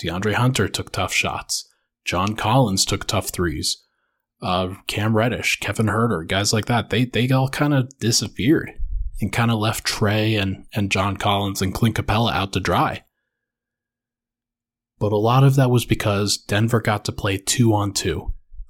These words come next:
on the defensive end. Aaron Gordon and Nikola Jokic. Those were the guys that were most involved. Sometimes they were running one four pick and roll with, uh, Trae Young and John Collins, which meant Jeff Green was involved instead.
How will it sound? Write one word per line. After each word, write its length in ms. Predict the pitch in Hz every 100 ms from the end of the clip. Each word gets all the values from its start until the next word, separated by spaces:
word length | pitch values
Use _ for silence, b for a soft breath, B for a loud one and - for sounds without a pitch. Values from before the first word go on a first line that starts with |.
| -
on 140 | 113 104
the 80 |
defensive 560 | 98 107 98 92 - 92
end. 240 | 73 - - - _
Aaron 260 | - 107 120
Gordon 520 | 113 107 107 107 107 _ -
and 120 | 113
Nikola 400 | 107 98 110 104
Jokic. 520 | 98 85 - - - - _ _ _ _ _ -
Those 200 | 104 107
were 100 | 113
the 80 | 110
guys 260 | 110 107
that 80 | 117
were 100 | 104
most 320 | 101 101 -
involved. 520 | 98 107 120 135 135 - _ _ _ _ _
Sometimes 920 | - - 110 113 110 120 113 113 110 -
they 160 | 107
were 160 | 110 110
running 400 | 110 110 110 101
one 200 | 110 110
four 320 | - 113 117
pick 200 | - 123
and 100 | 120
roll 260 | 120 127 127
with, 240 | 104 -
uh, 200 | 104 98
Trae 280 | - - 110
Young 240 | 113 107
and 120 | 107 104
John 240 | 104 101
Collins, 560 | - 98 104 117 113 107
which 160 | -
meant 180 | 104 95
Jeff 300 | - - -
Green 360 | - 95 104 123
was 160 | 120
involved 480 | 120 120 113 120 -
instead. 560 | 95 - - 98 127